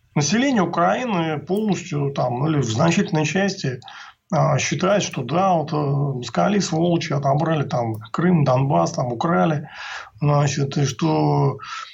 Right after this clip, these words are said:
а, значит, надо бы с ними как бы разобраться. Это раз. Второе. У них произошла героизация вот этих всех, кто там воевал, там, в Донбассе. Я, ну, по-, это при том, что сама Украина разделена на две части. Там русских полно, которые, по идее, должны <laughs> нас поддерживать.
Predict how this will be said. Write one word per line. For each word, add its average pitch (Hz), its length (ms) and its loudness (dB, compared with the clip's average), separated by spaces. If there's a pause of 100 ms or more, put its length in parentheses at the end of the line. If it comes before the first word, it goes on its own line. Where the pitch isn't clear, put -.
(240)
а, 156 480 2
значит, 147 360 0
надо 175 220 2
бы 147 120 0
с 143 100 -2
ними 165 160 4
как 147 180 -2
бы 151 80 0
разобраться. 170 680 2
Это 151 240 -4
раз. 151 340 -4
Второе. 170 480 0
У 127 100 -4
них 202 180 -4
произошла 175 440 -2
героизация 170 880 -2 (140)
вот 139 80 -12
этих 120 140 -12
всех, - 220 -8
кто - 80 -16
там 131 200 -4
воевал, 190 380 0
там, 175 140 -4
в 127 60 -8
Донбассе. 139 460 -4 (720)
Я, 170 360 -2
ну, 170 360 2
по-, - 180 0
это 208 200 0
при 208 180 0
том, 285 180 0
что 175 200 0
сама 202 540 2
Украина 196 480 0
разделена 175 480 -2
на 165 120 0
две 180 200 -4
части. 254 380 -2
Там 160 220 -2
русских 226 340 -6
полно, 151 360 0
которые, 139 380 -4
по 160 160 2
идее, 185 220 0
должны 151 380 -2
<laughs> - 20 -
нас 156 160 2
поддерживать. 151 680 -8